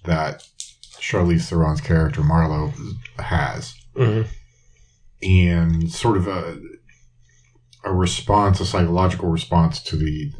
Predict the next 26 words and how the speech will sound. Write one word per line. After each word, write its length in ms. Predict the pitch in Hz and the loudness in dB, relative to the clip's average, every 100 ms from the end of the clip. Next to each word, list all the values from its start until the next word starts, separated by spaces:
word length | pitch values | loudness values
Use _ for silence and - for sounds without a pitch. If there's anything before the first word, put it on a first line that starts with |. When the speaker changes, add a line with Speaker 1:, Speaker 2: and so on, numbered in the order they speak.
| 73 | -12
Speaker 1:
to 120 | - | -4
the 120 | 82 | -2
trauma 560 | - - 87 85 82 76 | -2 0 2 4 2 0
of 80 | 73 | -4
her 140 | 76 | -6
context, 840 | - 87 82 82 76 - - - | -2 0 0 0 -4 -6 -12 -10
you 160 | 80 80 | -2 0
know, 240 | 71 69 69 | 0 -2 -4
as, 180 | 73 | -6
as 240 | 76 76 - | 2 4 4
a 100 | 73 | 2
mother 300 | 76 151 147 | -4 -4 -6
of 80 | 147 | -8
three, 560 | - 139 135 120 98 - - - - _ | 0 2 4 2 0 -6 -20 -20 -20 _
struggling 440 | - 107 92 87 | -4 2 4 4
to 80 | 76 | 2
deal 240 | 73 92 87 | 0 0 0
with 180 | 82 | 0
this 300 | 87 85 - | 0 -2 -2
in, 260 | 87 151 147 | -4 -4 -4
in, 480 | 156 - 147 73 143 | -6 -6 -4 -4 -6
in, 540 | - 78 73 73 - - - | -6 -6 -2 -2 -4 -8 -14
uh, 220 | 90 82 | -12 -10
this 220 | 80 85 | -10 -12
postpartum 680 | - 95 85 - 95 92 87 | -4 -2 -2 -2 2 4 2
period. 480 | - 85 82 82 | 2 0 0 -2